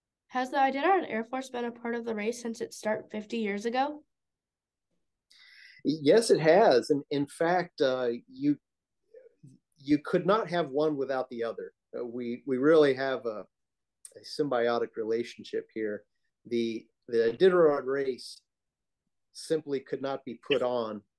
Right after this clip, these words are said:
Speaker 2: without air support. And, um, the Iditarod Air Force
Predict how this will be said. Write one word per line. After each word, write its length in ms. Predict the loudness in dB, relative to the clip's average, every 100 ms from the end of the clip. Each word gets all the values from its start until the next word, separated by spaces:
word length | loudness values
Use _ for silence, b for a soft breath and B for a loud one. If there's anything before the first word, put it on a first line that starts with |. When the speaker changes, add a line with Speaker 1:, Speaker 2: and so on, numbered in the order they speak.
| _
Speaker 2:
without 320 | -6 -2 -2 0
air 140 | -2 -2
support. 540 | -10 -12 -8 -8 -10 _ _ _ _ _ _ _ _
And, 560 | -10 -6 -4 -4 -2 0
um, 320 | 2 0 -2 -8 _ _ _ _ _
the 100 | 2
Iditarod 440 | 2 4 2 4 4
Air 180 | 4
Force 500 | 2 -6 -6 -6 -12